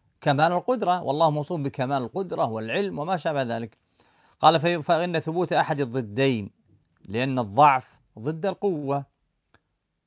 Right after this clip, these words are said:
والعمى ضد البصر، والخرس ضد الكلام، والأكل والشرب ضد الاستغناء عنها.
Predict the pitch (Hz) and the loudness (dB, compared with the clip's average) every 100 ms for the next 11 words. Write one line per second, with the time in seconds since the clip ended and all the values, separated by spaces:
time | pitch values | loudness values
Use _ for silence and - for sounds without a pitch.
0 | _ _ _ _ _ _ _ - 113 120 | _ _ _ _ _ _ _ -6 0 0
1 | - 123 110 135 151 143 85 107 110 113 | 0 0 2 2 4 0 -2 -6 -6 -4
2 | 170 180 - 143 - _ _ _ _ _ | 0 -2 0 -2 -2 _ _ _ _ _
3 | - 107 101 151 156 135 - 113 123 160 | -6 -6 -2 2 2 2 -4 -6 -4 -2
4 | 180 175 170 151 147 _ _ _ _ _ | 2 4 4 0 -4 _ _ _ _ _
5 | _ _ _ _ _ _ _ _ _ _ | _ _ _ _ _ _ _ _ _ _
6 | _ 139 117 131 135 - 131 131 - 156 | _ -6 2 4 4 4 -2 0 0 0
7 | 151 151 143 _ _ _ - 117 135 131 | 0 -2 -4 _ _ _ -4 2 2 2
8 | - 131 - - 160 151 120 _ _ _ | 0 -4 -6 -2 0 0 -6 _ _ _
9 | _ 113 147 165 196 165 - 180 190 147 | _ -2 -2 0 -2 -2 -2 -2 0 0
10 | 165 143 131 | 0 -2 -6